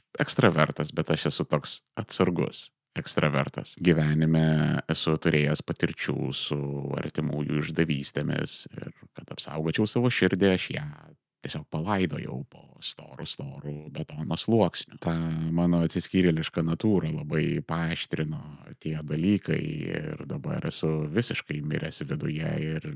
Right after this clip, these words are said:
nebegaliu ten nieko įsileisti. Iš vienos pusės saugu, iš kitos pusės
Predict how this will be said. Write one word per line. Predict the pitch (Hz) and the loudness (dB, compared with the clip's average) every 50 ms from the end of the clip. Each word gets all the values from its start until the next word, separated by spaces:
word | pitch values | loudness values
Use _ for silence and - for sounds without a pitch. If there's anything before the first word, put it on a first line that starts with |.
| - _ | -10 _
nebegaliu | - - 156 156 147 - - 73 76 78 78 73 73 | -8 -8 -8 -6 -8 -8 -6 -6 -4 -4 -4 -6 -6
ten | - - - - - - - - - - _ _ | -8 -10 -12 -10 -10 -10 -12 -12 -14 -18 _ _
nieko | - - 80 78 - - - - - - - _ _ _ _ _ - | -8 -4 -4 -2 -2 -4 -6 -8 -12 -14 -16 _ _ _ _ _ -8
įsileisti. | 80 - - 78 78 76 78 73 - - - - | -4 0 0 0 0 0 -2 -4 -6 -8 2 6
Iš | - 87 85 82 82 80 80 80 - - | 8 8 8 8 8 6 4 2 0 0
vienos | 82 82 85 85 87 87 87 85 - | 2 4 6 6 6 6 4 2 2
pusės | - 90 85 - 85 80 - | 0 -2 0 2 0 0 2
saugu, | - 90 85 85 85 85 78 60 52 - - - _ _ _ _ _ _ _ _ _ - | 2 4 4 4 4 2 2 2 0 -4 -10 -16 _ _ _ _ _ _ _ _ _ -4
iš | - 82 80 - | -2 -2 0 0
kitos | - 80 - 76 73 73 - | 0 0 0 0 0 -2 -2
pusės | - - 76 76 - - 76 76 76 73 - - - - - | -2 -4 -4 -2 0 0 0 0 0 -2 -4 -6 -8 -8 -10